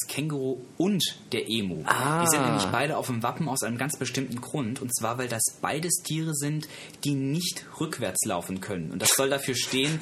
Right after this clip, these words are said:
Speaker 2: <laughs>
Speaker 1: dass man in Australien immer nach vorne schreitet. Ja. So viel, äh, mein Beitrag zum Thema Tiere für heute.
Speaker 2: So viel Sym-, Symbolträchtig haben wir bei unserem Adler nicht, außer es geht
Speaker 1: Hast du nicht,
Speaker 2: bergauf.
Speaker 1: ja, hast du nicht vorhin auch noch irgendwas von Tieren gelabert? Irgendwas von Schwänen habe ich mitbekommen.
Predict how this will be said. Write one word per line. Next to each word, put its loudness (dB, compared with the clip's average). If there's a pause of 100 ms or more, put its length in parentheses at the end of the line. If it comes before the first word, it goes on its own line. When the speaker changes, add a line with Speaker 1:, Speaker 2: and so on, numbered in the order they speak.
Speaker 2:
<laughs> -2
Speaker 1:
dass 4 (100)
man 4
in 2
Australien 2
immer 4
nach 0
vorne -2
schreitet. -4 (560)
Ja. 0 (840)
So 6
viel, 6
äh, 4
mein 4
Beitrag 2
zum 0
Thema 0 (140)
Tiere 0
für 0
heute. 0
Speaker 2:
So 2
viel 2
Sym-, 2
Symbolträchtig 2
haben 2
wir 2
bei 2
unserem 0 (280)
Adler 2
nicht, 0
außer 2
es -10 (140)
geht -2 (120)
Speaker 1:
Hast -4
du -2
nicht, -2
Speaker 2:
bergauf. 2
Speaker 1:
ja, -8
hast 0
du 2
nicht 0
vorhin 0
auch 0
noch -6
irgendwas -2
von -2
Tieren -2
gelabert? 0
Irgendwas 0
von 0
Schwänen 0
habe -4
ich -6
mitbekommen. -4